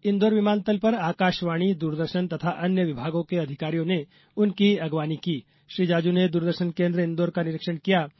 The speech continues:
इस अवसर पर उन्होंने दूरदर्शन तथा आकाशवाणी के अधिकारियों को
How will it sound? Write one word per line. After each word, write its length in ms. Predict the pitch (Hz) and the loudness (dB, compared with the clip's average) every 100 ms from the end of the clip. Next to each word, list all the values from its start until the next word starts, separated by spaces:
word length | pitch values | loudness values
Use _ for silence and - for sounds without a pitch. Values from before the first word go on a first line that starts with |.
| _ - | _ -6
इस 160 | 190 196 | 0 2
अवसर 260 | 185 196 | 2 0
पर 180 | 185 202 | 2 2
उन्होंने 400 | 175 160 165 185 | 2 -2 0 0
दूरदर्शन 580 | 151 165 156 156 180 180 | 0 -2 0 -2 -2 -2
तथा 240 | 165 160 | -2 0
आकाशवाणी 640 | 175 160 180 175 180 175 180 | 0 0 0 -2 0 -2 -2
के 140 | - | -2
अधिकारियों 540 | 175 135 139 160 170 165 | -2 -4 -6 -2 0 0
को 260 | 196 156 | 0 -2